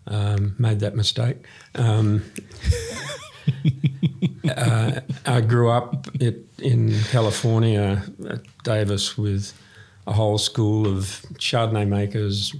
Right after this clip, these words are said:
who, um, believed in severe oxidation of juice and, uh, heavy malolactic and heavy oak and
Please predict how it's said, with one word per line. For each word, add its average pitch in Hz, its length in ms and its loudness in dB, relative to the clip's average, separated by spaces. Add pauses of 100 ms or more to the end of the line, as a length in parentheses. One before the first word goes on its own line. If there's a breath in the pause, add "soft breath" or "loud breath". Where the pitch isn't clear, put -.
(140)
who, 101 460 0 (800 soft breath)
um, 98 680 -2 (160)
believed 107 400 0
in 101 260 -4
severe 101 640 0 (300)
oxidation 104 600 -2
of 101 140 -2
juice 98 440 -2
and, 98 320 -2 (500 loud breath)
uh, 101 340 -6 (100)
heavy 104 300 0
malolactic 98 800 -2
and 98 140 -2
heavy 101 640 -2
oak 98 340 -6
and 98 280 -4